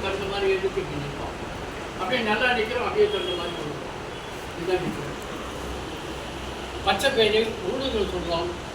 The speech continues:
கோல்டு, மிளகு, எழுந்திரிக்க சொல்றோம், சூடு. நோய்க்கு தகுந்த மாதிரி சீடை நம்ம யூஸ் பண்ணணும். பெயினுக்கு மேக்னெட்டிக், ட்ரீட்மெண்ட்டுக்கு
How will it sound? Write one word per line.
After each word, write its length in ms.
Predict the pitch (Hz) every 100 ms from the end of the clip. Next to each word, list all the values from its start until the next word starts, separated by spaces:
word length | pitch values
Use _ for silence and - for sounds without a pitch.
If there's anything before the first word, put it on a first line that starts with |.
| 175
கோல்டு, 360 | 190 180 156 151 156 - - - - - - - -
மிளகு, 340 | 202 226 226 208 196 208
எழுந்திரிக்க 400 | 233 202 185 180 156
சொல்றோம், 280 | 147 143 151
சூடு. 260 | 160 147 127 - - - - - - - - - - - - - - - - 143 156
நோய்க்கு 300 | 226 262 262 226
தகுந்த 240 | 208 208 196
மாதிரி 180 | 196 214 208
சீடை 220 | 214 220 180
நம்ம 180 | 160 196 160
யூஸ் 160 | -
பண்ணணும். 280 | - - - - - - - - - - - -
பெயினுக்கு 460 | 220 269 247 226 233 247 - - - - -
மேக்னெட்டிக், 520 | 160 175 170 160 - - 123 - - 107 - - - - - - -
ட்ரீட்மெண்ட்டுக்கு 640 | 285 220 220 190 180 190